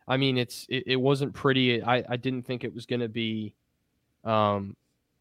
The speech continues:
you know, a high-scoring affair. It turned out it was more of a defensive battle, as we thought.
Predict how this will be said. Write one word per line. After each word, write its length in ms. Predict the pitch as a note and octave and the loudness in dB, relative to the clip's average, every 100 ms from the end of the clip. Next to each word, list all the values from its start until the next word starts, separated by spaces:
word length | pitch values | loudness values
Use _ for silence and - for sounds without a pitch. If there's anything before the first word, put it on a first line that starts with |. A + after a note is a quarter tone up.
| _ - | _ 0
you 120 | B2+ | 4
know, 320 | A#2+ G#2+ G#2 - | 6 4 0 -6
a 160 | A2 G#2+ | -4 -4
high-scoring 800 | - B2+ B2 B2+ - C3 B2 A#2 | -2 2 2 0 0 0 2 0
affair. 460 | - B2 A#2 A#2 | 2 4 6 4
It 80 | A2 | 0
turned 260 | - A#2 A2 | -4 -2 2
out 160 | G#2+ | 2
it 80 | G#2+ | 0
was 160 | A2 A2+ | -6 -6
more 140 | G#2+ | -4
of 100 | G#2+ | -4
a 40 | |
defensive 420 | G#2+ - A#2 - G2+ | -8 -6 -6 -6 -10
battle, 320 | G#2+ G#2 G#2+ | -8 -6 -6
as 160 | G#2+ | -6
we 80 | A2+ | -10
thought. 360 | - G#2+ G#2 | -8 -4 -4